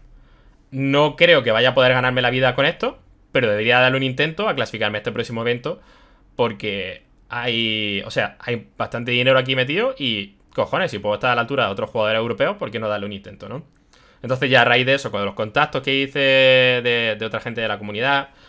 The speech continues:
y de, de la, bueno, sí, o sea, de otra gente que conocía ya en ese evento, ya me creé un Twitter y a partir de ese Twitter, eh, bueno, no sé si me creé el Twitter antes o después del evento, no estoy muy seguro, ¿vale? Eso ya lo, un poco, un recuerdo un poco difuso. Pero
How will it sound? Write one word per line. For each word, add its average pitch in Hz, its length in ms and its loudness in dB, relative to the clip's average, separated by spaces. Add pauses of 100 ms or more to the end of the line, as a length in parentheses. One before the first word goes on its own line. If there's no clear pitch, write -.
(320)
y 110 400 -4
de, 101 140 -8
de 104 120 -6
la, 101 120 -6
bueno, 107 300 -6
sí, - 220 -10
o - 60 -20
sea, 104 160 -6
de 107 100 -2
otra 120 160 -4
gente 147 200 -4
que 135 40 -8
conocía 123 340 -2
ya 127 100 0
en 123 40 -2
ese 123 120 -6
evento, 131 400 -4 (680)
ya 113 360 -6 (100)
me 110 220 -6
creé 95 200 -8
un 92 120 -16
Twitter 160 560 2
y 135 80 6
a 117 60 4
partir 104 240 -4
de 107 60 -4
ese - 140 -12
Twitter, 110 380 -6 (420)
eh, 110 720 4
bueno, 135 160 -4
no 151 60 -4
sé 208 80 -8
si 240 100 -2
me 247 80 -4
creé 196 160 0
el 156 60 -2
Twitter 143 220 -2
antes 185 200 0
o 165 40 -4
después 113 220 -4
del 104 80 -2
evento, 98 220 -10
no 135 60 -4
estoy 160 140 -12
muy 143 100 -10
seguro, 101 280 -8
¿vale? 98 160 -6
Eso 123 140 -12
ya 123 60 -10
lo, 110 220 -6
un 117 120 -18
poco, 113 160 -8
un 123 160 -12
recuerdo 123 280 -4
un 110 80 -10
poco 110 140 -10
difuso. 101 380 -12 (380)
Pero 135 320 2